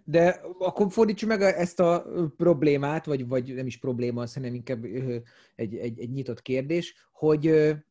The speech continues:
nem tudom, azt például legyűjtötte, de hogy, hogy, ö, a Csécsei Zolinak a kétszázhetvenkilenc kilométeres, huszonnégy órás új országos csúcsa,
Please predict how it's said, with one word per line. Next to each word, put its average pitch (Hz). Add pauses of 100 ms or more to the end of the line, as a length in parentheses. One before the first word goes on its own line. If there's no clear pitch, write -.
nem 180
tudom, 175
azt 139
például 147
legyűjtötte, 147
de 139
hogy, 139
hogy, 135
ö, 135
a 127
Csécsei 139
Zolinak 131
a 127
kétszázhetvenkilenc 131
kilométeres, 127
huszonnégy 127
órás 123
új 131
országos 123
csúcsa, 127